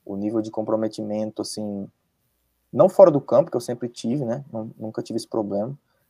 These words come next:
mas o comprometimento dentro de campo, com postura, comunicação, é, tudo foi absurdo. Aqui é uma coisa que eu nunca imaginei que eu, que eu ia ver.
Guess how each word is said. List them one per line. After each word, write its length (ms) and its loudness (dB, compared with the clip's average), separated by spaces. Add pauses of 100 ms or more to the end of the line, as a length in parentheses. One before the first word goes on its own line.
(200)
mas 200 0
o 40 -14
comprometimento 640 -2
dentro 220 0
de 100 -10
campo, 460 0
com 420 -4 (360)
postura, 800 4 (760)
comunicação, 1120 4 (840)
é, 460 4 (200)
tudo 440 6 (1040)
foi 260 4
absurdo. 540 0 (220)
Aqui 380 0
é 60 6
uma 240 2
coisa 200 0
que 80 -4
eu 60 0
nunca 240 -4
imaginei 440 -2
que 80 -4
eu, 120 0
que 120 -2
eu 40 2
ia 160 2
ver. 240 -4